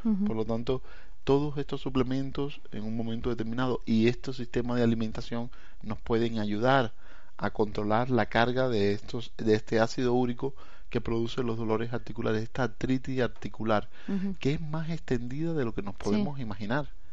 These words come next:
Speaker 1: Sí,
Speaker 2: Lo
Speaker 1: sí.
Speaker 2: sufre un porcentaje muy alto de la población.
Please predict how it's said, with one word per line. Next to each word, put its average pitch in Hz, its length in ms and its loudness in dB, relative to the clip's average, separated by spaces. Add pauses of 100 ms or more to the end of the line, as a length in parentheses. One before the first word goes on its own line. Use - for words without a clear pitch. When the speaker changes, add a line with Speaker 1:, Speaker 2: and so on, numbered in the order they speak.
(180)
Speaker 1:
Sí, 214 180 0
Speaker 2:
Lo 185 100 2
Speaker 1:
sí. 208 120 2
Speaker 2:
sufre 135 400 0 (100)
un 113 200 -2
porcentaje 120 680 -2
muy 107 320 -2
alto 113 320 0
de 120 60 0
la 113 100 0
población. 120 640 -2